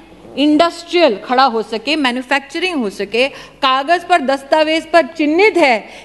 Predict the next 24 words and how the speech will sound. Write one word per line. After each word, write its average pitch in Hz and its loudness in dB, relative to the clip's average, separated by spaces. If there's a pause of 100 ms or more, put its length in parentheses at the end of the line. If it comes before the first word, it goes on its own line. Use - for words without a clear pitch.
(100)
कि 294 2
आप 330 2
यहाँ 294 2
पर 320 0
सिर्फ 330 -6
commercial 277 0
activity 320 -4
कर 262 -2
सकते 233 -4
हैं, 208 -4
लेकिन 339 0
अचानक 330 2
वो 370 0
ज़मीन 330 -4
परिवर्तित 285 -2
हो 302 0
जाती 285 -2
है 311 4
परिवार 294 2
के 392 -2
पास। 285 0 (1800)
और 311 4
वो 339 4
परिवार, 320 2